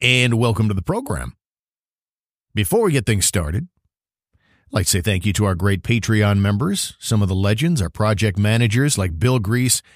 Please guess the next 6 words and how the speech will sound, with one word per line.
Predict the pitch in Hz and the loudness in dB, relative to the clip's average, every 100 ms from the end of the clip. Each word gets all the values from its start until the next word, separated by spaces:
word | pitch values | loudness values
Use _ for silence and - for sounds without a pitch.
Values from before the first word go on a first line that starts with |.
| _ - | _ -6
Henry | 127 139 123 | -2 0 0
Backer, | 95 120 120 127 127 113 _ _ _ 87 | 0 0 0 2 2 0 _ _ _ -8
Jimmy | 87 127 143 | 0 2 2
Fata, | 123 123 117 120 123 117 _ _ _ | 0 0 0 2 0 -2 _ _ _
and | 95 104 107 107 110 107 110 107 104 | -4 -2 0 0 0 0 0 0 -2
Zayner. | 92 78 104 143 123 120 | 0 0 2 2 0 -2